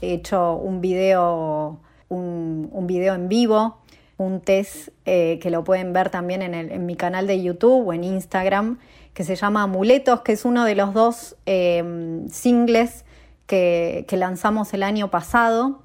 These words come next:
Medio que tuvimos que adaptar la difusión a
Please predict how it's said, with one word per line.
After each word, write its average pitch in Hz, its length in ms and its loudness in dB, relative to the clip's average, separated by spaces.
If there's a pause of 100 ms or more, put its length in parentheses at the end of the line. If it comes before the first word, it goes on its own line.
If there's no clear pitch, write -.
Medio 240 420 4
que 247 100 0
tuvimos 233 380 2
que 226 140 0
adaptar 208 480 4
la 240 100 6
difusión 226 880 0
a 165 920 -4